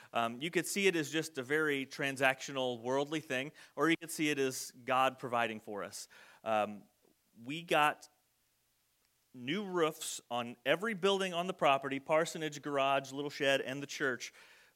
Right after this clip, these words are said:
essentially for free. Um, we ha-, that's one thing we've been talking about as leadership every so often. We hadn't had any leaks. Nothing had been really, like, breaking down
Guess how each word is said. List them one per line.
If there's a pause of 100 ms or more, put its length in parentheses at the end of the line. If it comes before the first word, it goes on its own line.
essentially
for
free. (440)
Um,
we
ha-,
that's
one
thing
we've
been
talking
about
as
leadership
every
so
often.
We
hadn't
had
any
leaks.
Nothing
had
been
really,
like,
breaking
down